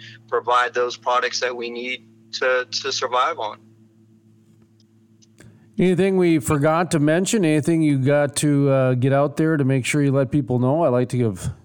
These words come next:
Speaker 2: guests the final word, if you will. So, uh,
Speaker 1: Oh, for sure. Yeah, actually,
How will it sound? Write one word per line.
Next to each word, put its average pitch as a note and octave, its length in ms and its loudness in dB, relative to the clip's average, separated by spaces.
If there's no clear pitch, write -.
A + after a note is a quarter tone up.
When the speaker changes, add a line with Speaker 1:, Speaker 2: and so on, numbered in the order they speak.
Speaker 2:
guests C3+ 360 2
the A#2+ 80 -2
final C3 340 0
word, C#3 280 0
if B2+ 120 -4
you A2+ 120 0
will. G#2+ 340 0
So, G#2+ 360 0
uh, G#2 320 2
Speaker 1:
Oh, G3+ 100 0
for - 180 -4
sure. - 440 -2
Yeah, - 140 0
actually, C4+ 500 -4